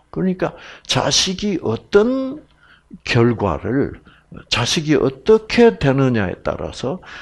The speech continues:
나와 하나님 관계에 영향을 미치게 하지 뭐예요? 말라. 나와 하나님 관계를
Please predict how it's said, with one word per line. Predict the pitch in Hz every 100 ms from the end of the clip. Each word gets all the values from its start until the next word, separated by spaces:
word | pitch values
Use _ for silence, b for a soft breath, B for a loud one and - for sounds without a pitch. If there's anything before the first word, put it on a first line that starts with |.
| B
나와 | 107 127 175 170 151
하나님 | 131 127 165 160 123 117 107
관계에 | 95 104 107 107 101 98 71 - - b b -
영향을 | 127 139 170 170 185 220 220
미치게 | 185 175 - 165
하지 | 147 156 147 180 208 196 -
뭐예요? | 127 107 - b b b _
말라. | 107 85 82 60 50 - - _ b b b
나와 | - 139 175 185 185
하나님 | 151 151 151 160 160 143
관계를 | 123 123 107 104 67 139 143